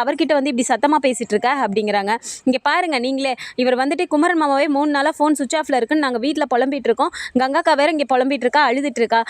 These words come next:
நாங்க அவளை சமாதானப்படுத்திட்டு இருக்கோம். கடைசியில பார்த்தா அவர் மலேசியால இருக்கான்னு நினைச்சிட்டு இருந்தா இவர் வந்து இந்த மாதிரிலாம் சொல்லியிருக்காரு. அவனை அவ்வளோ சீக்கிரம் விட்டுறாதீங்கன்னுலாம் சொல்லிட்டு இருக்காரு. அப்ப குமரன் மாமாவே இவர் என்ன பண்ணாரு? எனக்கு உண்மை தெரிஞ்சாகணும்," அப்படின்னு சொல்லிட்டு இவங்க கத்தும்போது உடனே கங்-, கங்கா வந்துட்டு இந்த சவுண்ட் எல்லாம் கேட்டுட்டு வந்தோடனே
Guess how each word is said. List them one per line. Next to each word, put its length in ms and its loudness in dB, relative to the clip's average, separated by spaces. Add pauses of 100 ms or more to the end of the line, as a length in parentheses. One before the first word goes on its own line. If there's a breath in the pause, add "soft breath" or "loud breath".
(140 loud breath)
நாங்க 240 -2
அவளை 260 0
சமாதானப்படுத்திட்டு 720 0
இருக்கோம். 260 2
கடைசியில 380 0
பார்த்தா 220 2
அவர் 120 0
மலேசியால 500 -2
இருக்கான்னு 280 -2
நினைச்சிட்டு 320 -4
இருந்தா 200 2 (240 loud breath)
இவர் 200 2
வந்து 200 2
இந்த 140 0
மாதிரிலாம் 440 -2
சொல்லியிருக்காரு. 500 0
அவனை 180 -2
அவ்வளோ 140 -2
சீக்கிரம் 340 0
விட்டுறாதீங்கன்னுலாம் 680 -2
சொல்லிட்டு 260 0
இருக்காரு. 220 -2 (220 loud breath)
அப்ப 180 -2
குமரன் 360 0
மாமாவே 220 -2
இவர் 160 -2
என்ன 220 -2 (100)
பண்ணாரு? 300 0
எனக்கு 180 -2
உண்மை 220 4
தெரிஞ்சாகணும்," 600 0
அப்படின்னு 280 -2
சொல்லிட்டு 260 0
இவங்க 200 -2
கத்தும்போது 420 2 (320 loud breath)
உடனே 240 2
கங்-, 400 -2
கங்கா 380 0
வந்துட்டு 220 -4
இந்த 80 -2
சவுண்ட் 240 0
எல்லாம் 200 -2
கேட்டுட்டு 320 2
வந்தோடனே 280 0